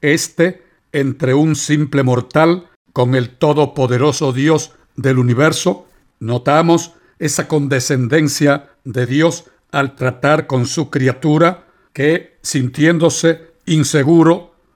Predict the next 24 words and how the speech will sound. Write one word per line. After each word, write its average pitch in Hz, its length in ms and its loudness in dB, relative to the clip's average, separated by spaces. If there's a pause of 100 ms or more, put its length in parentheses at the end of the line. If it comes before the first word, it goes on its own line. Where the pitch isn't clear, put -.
(180)
de 123 160 -4
dirigir 147 440 0
a 147 40 2
este 127 280 -6
pueblo, 170 580 0 (140)
Dios 143 540 -2 (180)
le 127 220 -2
reafirmó 139 920 0 (200)
su - 220 -4
confianza 147 920 0 (260)
de 127 260 -6
que 131 160 -2
no 127 240 2
lo 151 140 2
dejaría 135 480 2
solo. 123 480 -4 (380)
Muy 143 140 0
bien, 147 220 0
profesor 123 400 -2
Valera, 160 440 0 (360)
al 131 200 -2
observar 147 880 -2 (160)
las 151 240 -2
experiencias 147 920 0